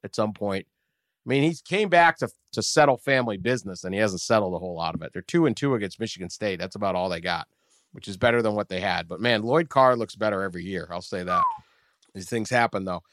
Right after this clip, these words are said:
Auburn at Texas A and M is the other two ranked teams playing this week. Should be a great atmosphere. Just quickly, uh, Auburn needs to keep the early mo-,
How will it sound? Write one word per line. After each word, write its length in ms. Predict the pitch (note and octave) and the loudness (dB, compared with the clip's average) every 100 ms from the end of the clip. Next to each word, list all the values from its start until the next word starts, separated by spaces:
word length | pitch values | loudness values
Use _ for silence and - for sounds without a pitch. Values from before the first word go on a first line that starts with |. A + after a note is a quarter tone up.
| _ | _
Auburn 480 | D3+ E3+ G#3 G#3+ G#3+ | 6 8 10 10 10
at 140 | F#3+ - | 8 8
Texas 420 | F#3+ F3+ E3+ - | 6 6 0 6
A 60 | |
and 160 | E3+ D#3+ | 8 10
M 180 | D3+ C3 | 8 6
is 120 | B2 | 2
the 100 | C3+ C3 | 0 6
other 260 | C#3+ C#3+ | 8 8
two 320 | - - F3 | 6 0 0
ranked 400 | C3+ C#3 C3+ C3 | 4 4 4 2
teams 380 | - C#3+ C3 A#2 | -6 -2 -2 -2
playing 400 | - B2+ B2+ B2 | -6 0 2 4
this 200 | A#2+ - | 0 -4
week. 220 | A#2+ A2+ | -2 -4
Should 140 | - D3 | -2 0
be 100 | D3+ | 0
a 60 | |
great 240 | C3 C3+ A#2+ | 4 4 6
atmosphere. 720 | A2+ A2 G#2+ - G#2+ G2+ G2+ _ - | 6 4 -4 -2 2 2 0 _ -2
Just 220 | G3 F3 | 0 0
quickly, 540 | - F3 - C3+ A#2+ - _ _ _ _ _ _ | 6 4 6 2 2 0 _ _ _ _ _ _
uh, 40 | - - - | -10 -8 2
Auburn 480 | D3 F#3 F#3 E3+ | 6 8 10 8
needs 460 | D#3 D3 C3 G2+ - _ | 8 4 0 -4 -14 _
to 80 | - | -8
keep 240 | D#3 D3 | -6 0
the 60 | C3+ | 4
early 280 | C3 C3+ | 6 6
mo-, 240 | C3 B2 | 6 4